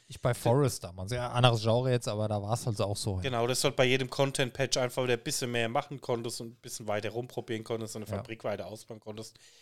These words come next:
Speaker 2: und einfach immer mal wieder Bock hattest, einfach in das Spiel reinzuschauen, ne?
Speaker 1: Ja, ja. Ja.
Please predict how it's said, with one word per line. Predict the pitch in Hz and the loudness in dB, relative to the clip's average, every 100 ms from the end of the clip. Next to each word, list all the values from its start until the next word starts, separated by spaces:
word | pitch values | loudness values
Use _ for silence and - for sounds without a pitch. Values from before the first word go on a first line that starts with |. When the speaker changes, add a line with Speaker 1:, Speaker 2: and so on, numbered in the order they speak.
| _ | _
Speaker 2:
und | - | 0
einfach | 131 131 127 | 0 0 -4
immer | - 151 139 | -4 0 4
mal | 127 | 4
wieder | 123 117 | 4 2
Bock | 120 127 - | 2 0 0
hattest, | 117 113 | -2 -2
einfach | 120 107 | -4 -4
in | 117 | -4
das | 107 | -6
Spiel | - 131 | -6 -6
reinzuschauen, | 127 101 104 - - 98 98 101 | -4 -4 -6 -8 -8 -8 -10 -10
ne? | 101 107 _ - | -10 -12 _ -10
Speaker 1:
Ja, | |
ja. | 101 - _ _ _ _ _ _ _ _ _ _ _ _ _ _ _ _ _ _ _ _ _ _ - | -8 -10 _ _ _ _ _ _ _ _ _ _ _ _ _ _ _ _ _ _ _ _ _ _ 2
Ja. | 151 294 320 | 4 4 0